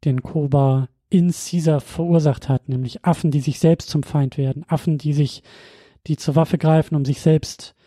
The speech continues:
ähm, zu schädigen, das arbeitet noch in Caesar. Und das ist, glaub ich, auch ein gutes Symbol. Das ist vielleicht auch so eine gewisse, also Koba war ja auch sehr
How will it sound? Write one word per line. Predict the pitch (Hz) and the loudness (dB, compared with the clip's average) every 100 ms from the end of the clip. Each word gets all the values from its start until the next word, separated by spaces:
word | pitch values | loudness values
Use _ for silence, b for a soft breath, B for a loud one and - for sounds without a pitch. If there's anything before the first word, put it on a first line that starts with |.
| b b b _ | b b b _
ähm, | 160 135 135 127 | -2 -2 -2 -6
zu | - 156 | -4 -4
schädigen, | - 185 180 139 139 170 _ _ _ _ _ _ _ _ _ _ | 2 4 4 0 -2 -4 _ _ _ _ _ _ _ _ _ _
das | 175 - | -2 0
arbeitet | 170 151 139 - 143 | 2 4 2 0 -2
noch | 135 | 0
in | 147 | -2
Caesar. | - - 139 139 | -4 -4 0 0
Und | 139 151 | 0 -2
das | - - b b b b | -4 -10 b b b b
ist, | - | -2
glaub | 160 | 0
ich, | 151 | 2
auch | 160 | 0
ein | 165 | 0
gutes | 180 160 - | -2 -4 -2
Symbol. | 160 170 175 | 0 2 4
Das | 156 - | 2 -2
ist | - - | -12 -4
vielleicht | 165 151 | -2 -2
auch | 160 | -4
so | - | -2
eine | 160 | -2
gewisse, | 151 151 - 156 147 b b b b b | 0 0 2 2 2 b b b b b
also | 160 | -4
Koba | - 185 180 165 | 0 0 2 4
war | 160 | 2
ja | 160 | 2
auch | 170 190 - | 2 0 -4
sehr | 156 151 147 143 139 | -2 2 2 2 0